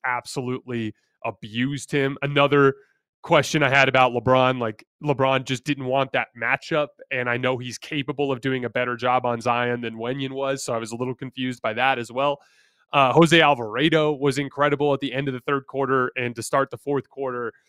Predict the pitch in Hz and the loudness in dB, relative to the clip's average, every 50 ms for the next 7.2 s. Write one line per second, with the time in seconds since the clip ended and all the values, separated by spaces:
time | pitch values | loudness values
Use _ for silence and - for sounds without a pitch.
0 | _ _ _ _ - 143 151 147 - 143 135 131 127 131 - _ 151 147 139 139 | _ _ _ _ -2 -2 -2 0 0 -4 -4 -6 -6 -10 -14 _ -4 -4 -2 0
1 | 135 139 139 - 143 135 123 - 117 120 - 156 165 156 - - 160 139 - _ | -2 -2 -2 -6 -12 -14 -14 -14 -14 -4 -2 -2 -2 -2 -2 -6 -10 -12 -12 _
2 | _ 156 139 139 131 127 113 131 143 131 135 - 147 135 123 123 120 120 113 - | _ -4 -2 -2 -2 -4 -4 -4 -4 -4 -4 -6 -8 -8 -6 -6 -6 -6 -8 -6
3 | - 143 135 127 120 113 - _ - 127 151 165 170 139 117 120 - 123 156 190 | -2 0 0 0 0 -2 -6 _ -8 -4 -2 -2 -2 -2 -4 -8 -6 -2 -2 0
4 | 180 139 131 131 120 120 104 117 123 135 131 123 120 117 113 117 123 123 117 - | 0 0 0 0 -2 -4 -8 -10 -8 -6 -6 -6 -6 -8 -8 -8 -8 -8 -8 -12
5 | - 127 147 151 127 117 113 113 117 117 113 120 117 - - 127 117 110 110 117 | -12 -10 -8 -8 -8 -8 -10 -8 -8 -8 -8 -8 -8 -4 -4 -4 -4 -4 -6 -8
6 | 120 120 - 110 110 120 135 131 123 - - 113 110 120 131 131 - - 120 120 | -8 -8 -8 -8 -6 -6 -6 -6 -8 -10 -10 -8 -6 -6 -6 -6 -8 -6 -4 -2
7 | 113 107 - | -2 -2 -4